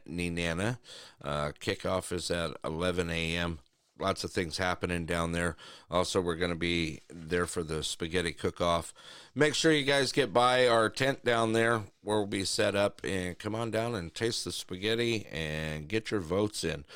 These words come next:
Also, sixtieth anniversary party happening at Clear Sky this Saturday, starting at four P M. Uh, they got a lot of good things happening, uh, surprises, that sort of thing.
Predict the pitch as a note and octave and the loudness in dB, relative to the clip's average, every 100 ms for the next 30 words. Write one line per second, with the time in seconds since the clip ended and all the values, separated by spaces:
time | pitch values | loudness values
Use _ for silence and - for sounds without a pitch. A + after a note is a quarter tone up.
0 | - - - - D#3+ F3+ - C#3+ A#2 G2 | -18 -18 -6 6 6 8 6 8 10 8
1 | F2+ - E3 - D#3 D3 D3 D3+ D3+ C3 | 6 4 2 4 4 6 6 4 4 6
2 | E3 D#3+ C#3+ B2 B2+ A#2 A2 G2 A2 C3 | 4 4 2 2 4 4 6 4 4 4
3 | C3+ C3 B2 A#2 - C#3 C#3+ - C3 A2 | 4 2 2 0 2 4 4 4 4 4
4 | G2 F#2 F#2+ - - - - - G2+ F#2 | 4 2 0 0 -4 -6 -4 0 2 2
5 | F#2 F#2+ A#2 F3 G3 - - - - - | 2 2 4 2 0 -10 -20 -16 -8 2
6 | C3 A#2 A#2 A2 G#2+ G#2 G2 - - - | 4 4 2 0 2 2 2 0 -6 2
7 | B2 A2 - G#2+ F#2+ G2+ A2 G#2+ - - | 4 4 2 2 4 4 0 -4 -16 -20
8 | - - C#2+ E2 E2 D2+ G2+ G#2+ F#2+ F#2+ | -20 -10 -4 -2 -2 -2 0 2 2 2
9 | G#2+ G2+ F#2+ G#2 - G2+ F#2 A2 G#2 - | 2 2 0 0 0 0 0 0 0 0
10 | G#2 G#2 F#2+ - F2 F2+ F2+ - F2 - | 0 0 -2 -6 -6 -4 -4 -6 -2 0
11 | G#2 G2 F#2+ F#2 F2 G2 F#2+ - G2 F#2 | 2 2 -2 -4 -2 0 0 -2 0 0
12 | F#2 G2+ F#2+ F#2 | 0 2 2 0